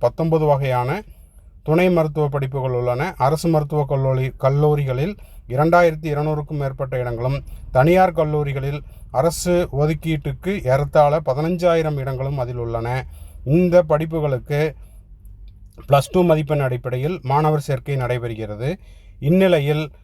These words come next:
இந்த இடங்களுக்கான நிகழாண்டு சேர்க்கைக்கு, மாணவர் சேர்க்கைக்கு,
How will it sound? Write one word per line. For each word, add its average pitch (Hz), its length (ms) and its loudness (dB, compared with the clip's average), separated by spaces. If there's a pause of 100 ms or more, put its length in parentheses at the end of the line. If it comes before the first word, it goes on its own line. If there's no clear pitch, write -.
(220)
இந்த 147 140 0 (100)
இடங்களுக்கான 160 680 0 (180)
நிகழாண்டு 165 600 2 (220)
சேர்க்கைக்கு, 131 520 -6 (120)
மாணவர் 151 340 0
சேர்க்கைக்கு, 120 420 -6